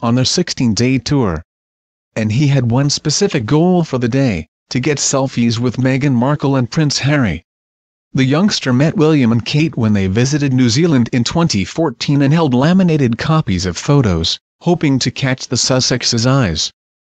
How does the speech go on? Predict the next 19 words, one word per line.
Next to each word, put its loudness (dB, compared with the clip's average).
The -2
couple 2
were 2
given 2
flowers -2
and -2
toys 0
for -4
their 0
unborn 2
baby, 0
including 0
a 0
finger -2
puppet -2
from 0
Zoe 2
Bliss 0
Curry, 0